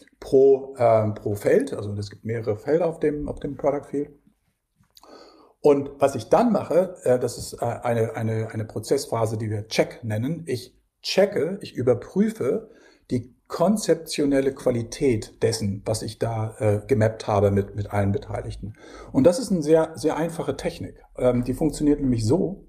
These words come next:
dass ich in einer logischen Beziehung die unterschiedlichen Felder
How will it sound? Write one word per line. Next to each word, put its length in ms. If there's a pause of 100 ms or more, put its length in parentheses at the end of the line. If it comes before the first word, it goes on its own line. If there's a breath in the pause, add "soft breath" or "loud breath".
(340 loud breath)
dass 220
ich 280 (460)
in 200
einer 380
logischen 500
Beziehung 760
die 240
unterschiedlichen 680
Felder 680